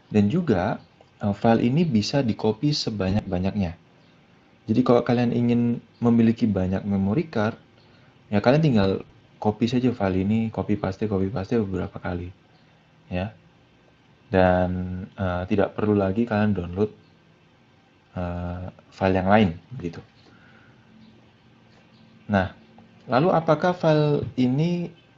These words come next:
harus kita masukkan ke dalam folder emulator seperti ini? Eh, menurut saya tidak,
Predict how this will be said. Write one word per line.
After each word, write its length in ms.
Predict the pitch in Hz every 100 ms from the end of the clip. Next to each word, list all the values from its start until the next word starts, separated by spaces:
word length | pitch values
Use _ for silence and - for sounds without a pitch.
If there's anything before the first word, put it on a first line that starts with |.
| _ _ -
harus 320 | 110 110 139 -
kita 240 | 135 127
masukkan 400 | 120 - 131 139
ke 160 | 139 98
dalam 480 | 90 95 120 120
folder 560 | - 110 95 95 95 -
emulator 640 | 98 98 92 - 87 107 - _ _ _ - -
seperti 400 | 107 104 101 95
ini? 240 | 87 92 139 - _ _ - _ - - - -
Eh, 480 | 120 120 120 120 123 -
menurut 240 | 131 135
saya 240 | - 151
tidak, 320 | 160 131 -